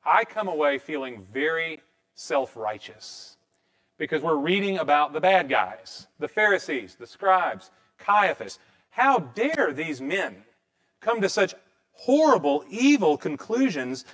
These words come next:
about Jesus. Look at their hearts in the matter. Rather than believing in God's Son, they want to put him to death. How could they? And I come out smelling like a rose, I feel like, right? I, I would, I would never do that. I would never be like these guys.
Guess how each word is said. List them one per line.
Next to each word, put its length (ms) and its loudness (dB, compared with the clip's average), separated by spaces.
about 320 2
Jesus. 480 -4
Look 180 0
at 120 -4
their 180 0
hearts 680 2
in 160 -2
the 80 -4
matter. 400 -2
Rather 260 4
than 180 -2
believing 520 2
in 140 -2
God's 300 6
Son, 260 -2
they 100 2
want 160 2
to 100 -8
put 140 0
him 100 -2
to 60 -4
death. 340 0
How 180 -2
could 220 -4
they? 240 -10
And 180 -12
I 220 4
come 260 -2
out 300 0
smelling 360 -2
like 160 2
a 40 0
rose, 360 2
I 60 4
feel 220 -4
like, 240 -2
right? 300 0
I, 140 2
I 80 6
would, 100 -4
I 240 -6
would 140 -4
never 180 -6
do 180 -10
that. 140 -2
I 100 2
would 120 0
never 160 -2
be 140 -4
like 200 -4
these 200 -14
guys. 520 -10